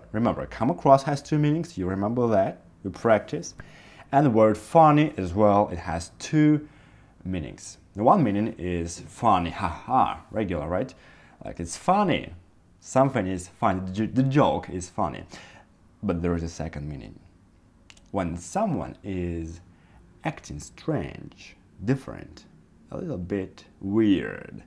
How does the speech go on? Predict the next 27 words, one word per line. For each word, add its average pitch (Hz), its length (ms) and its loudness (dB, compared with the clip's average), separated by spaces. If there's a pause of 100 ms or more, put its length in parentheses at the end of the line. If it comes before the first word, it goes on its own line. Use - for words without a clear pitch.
(120)
creepy - 640 -2 (340)
in 87 140 -8
a 76 60 -10
way, 64 360 -14 (1400)
you 185 140 4
would 220 100 2
say 156 320 2
they 185 260 4
are 127 280 4
acting 190 340 0
funny 98 580 0 (540)
or 123 720 2
they 170 140 -4
are 170 100 -4
being 104 320 -2
funny. 76 420 -10 (1080)
All 92 120 -4
right? 151 200 -2 (380)
Again, 92 320 0
strange, 95 880 -4 (340)
different, 82 600 -4
weird, 95 560 -2
creepy. - 580 -4 (680)
Well, 180 180 -8
you're 185 200 -2
acting 214 300 -6
funny, 65 540 -12